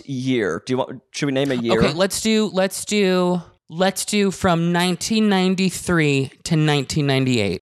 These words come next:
Speaker 1: Okay. Um, Mario sixty-four.
Speaker 2: Of course.
Speaker 1: Uh, Zelda Ocarina of Time. You, you
Speaker 2: Of
Speaker 1: said to, till ninety-eight.
Speaker 2: course.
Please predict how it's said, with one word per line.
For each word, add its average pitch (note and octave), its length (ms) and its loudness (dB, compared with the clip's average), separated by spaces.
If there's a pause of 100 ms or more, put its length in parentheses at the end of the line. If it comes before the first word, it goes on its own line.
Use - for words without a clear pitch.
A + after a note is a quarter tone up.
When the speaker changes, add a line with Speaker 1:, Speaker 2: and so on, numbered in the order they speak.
(140)
Speaker 1:
Okay. A2 500 -4 (400)
Um, A#2 880 -2
Mario C3 420 0
sixty-four. C#3+ 800 -4
Speaker 2:
Of D#3 160 -2
course. - 520 -4
Speaker 1:
Uh, A2 600 0
Zelda B2+ 640 0
Ocarina A#2 400 -2
of G#2 100 -6
Time. A#2 340 -6 (120)
You, A3 80 -2
you A3+ 60 2
Speaker 2:
Of A3+ 140 4
Speaker 1:
said F#3 160 0
to, B2+ 180 -4 (100)
till C4 140 4
ninety-eight. A#2 500 0
Speaker 2:
course. - 200 -14